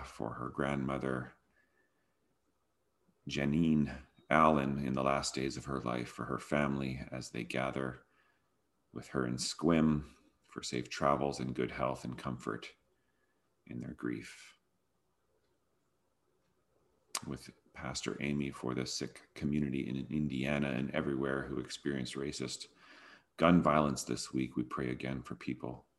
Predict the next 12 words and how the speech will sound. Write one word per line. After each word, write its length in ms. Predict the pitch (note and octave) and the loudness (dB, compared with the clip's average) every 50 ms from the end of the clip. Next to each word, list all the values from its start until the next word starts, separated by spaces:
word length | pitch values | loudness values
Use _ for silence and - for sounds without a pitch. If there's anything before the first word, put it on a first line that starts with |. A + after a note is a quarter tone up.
| _ - | _ -12
to 100 | - A#1 | -10 -8
lay 340 | A#1 C2 D2+ D#2 D#2+ D#2+ D#2 | -6 -2 2 2 4 4 2
down 320 | - C2+ C#2 C#2 C2 B1+ | 2 0 -2 -2 -2 -2
their 100 | B1 C2+ | -4 -4
weapons 480 | C2+ A1 A1+ - - - A#1 A#1+ B1+ - | -4 -4 -6 -8 -8 -8 -8 -6 -6 -6
and 160 | B1+ B1+ B1+ | -6 -6 -6
adopt 480 | C2 - - - C#2+ C2+ B1+ - - - | -6 -4 2 4 4 4 4 2 -6 -8
the 80 | - | -6
way 220 | A1+ B1 B1 B1+ A#1+ | -4 -4 -4 -4 -4
of 160 | B1+ - - | -6 -8 -8
Christ's 400 | - - A#1 C2+ C2 - - - | -6 -4 -2 -2 -2 -2 -4 -6
peace. 500 | - - - A#1+ G#1+ - - - - - | -6 -4 -6 -6 -6 -6 -10 -14 -16 -18